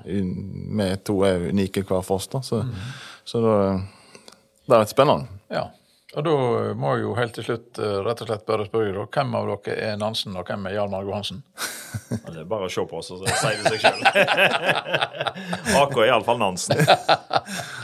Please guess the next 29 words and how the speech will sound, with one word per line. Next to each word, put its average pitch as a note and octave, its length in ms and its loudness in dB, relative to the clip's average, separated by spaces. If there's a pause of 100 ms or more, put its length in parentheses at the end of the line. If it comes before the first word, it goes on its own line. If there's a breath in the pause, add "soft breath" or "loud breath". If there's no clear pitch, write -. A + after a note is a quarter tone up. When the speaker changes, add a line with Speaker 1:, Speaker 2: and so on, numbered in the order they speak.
(160 loud breath)
Speaker 1:
Ja, C3+ 180 6
vi C3 320 6
sliter C#3+ 400 6
med A#2 160 6
barten, A2+ 420 4
men C3 160 6
jeg B2 140 6
skal B2 180 4
prøve C3 220 8
å B2 80 4
få A#2+ 420 0
skamvakse A#2+ 680 4
den G2+ 80 4
der G2 160 6
nede. A#2 540 4 (260)
Speaker 2:
<laughs> - 520 -6
Jeg A#2 120 2
trodde A#2 240 -2
du C3 80 -4
mente C3+ 180 2
kanskje A#2+ 240 0
han A2+ 140 4
hadde G#2+ 160 0
mest A2+ 240 0
A A2+ 80 6
D A2+ 80 2
H A2 100 2
D. G#2 100 0 (420 soft breath)
Speaker 3:
Det, D3 240 6